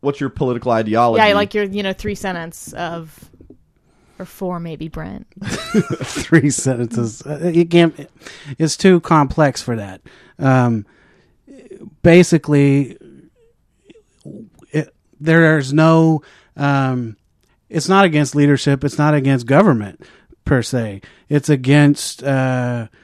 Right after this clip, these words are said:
Speaker 3: authorities that can't legitimize themselves. So the authorities w-, or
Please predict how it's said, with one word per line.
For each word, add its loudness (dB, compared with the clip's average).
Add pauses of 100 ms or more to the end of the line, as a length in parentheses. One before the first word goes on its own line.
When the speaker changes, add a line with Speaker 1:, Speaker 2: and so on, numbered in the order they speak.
(260)
Speaker 3:
authorities 4
that -4
can't 0
legitimize 0
themselves. -14 (260)
So 2 (840)
the 2
authorities 6
w-, -4
or 0